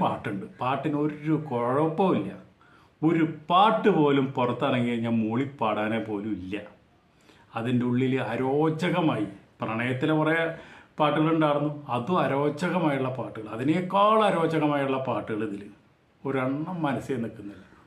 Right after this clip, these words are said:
ഒരെണ്ണത്തിൻ്റെ ട്യൂൺ പാടാനായിട്ട് നമുക്ക് പറ്റില്ല, അറിയില്ല. ഇനി അതൊരു നൂറ് പ്രാവശ്യം ഇരുന്ന് കേട്ടാലും മനസ്സിൽ പിടിക്കില്ല, അത്ര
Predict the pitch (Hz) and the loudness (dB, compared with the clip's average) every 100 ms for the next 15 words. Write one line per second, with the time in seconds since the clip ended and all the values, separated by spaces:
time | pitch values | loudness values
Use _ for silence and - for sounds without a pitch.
0 | - 139 135 147 147 170 175 180 156 143 | -6 -2 0 0 -2 -2 -2 0 2 0
1 | - 123 117 113 110 113 104 117 104 90 | 0 0 0 -2 -4 -6 -6 -8 -12 -10
2 | 104 98 - - - - 104 147 190 - | -10 -10 -16 -20 -16 -14 -6 -4 -2 -4
3 | - - _ _ _ _ _ _ _ _ | -10 -20 _ _ _ _ _ _ _ _
4 | - 123 143 143 127 120 139 185 175 151 | -6 -2 2 2 2 0 0 2 2 2
5 | 143 165 151 147 120 117 123 127 151 - | 2 0 0 0 -2 0 0 -2 -4 -12
6 | - - - - 117 110 - 127 135 107 | -20 -20 -18 -6 -4 -4 -8 -8 -6 -6
7 | 95 104 98 92 - - 143 143 - _ | -8 -12 -12 -16 -20 -12 -8 -8 -12 _
8 | _ - 170 | _ 0 0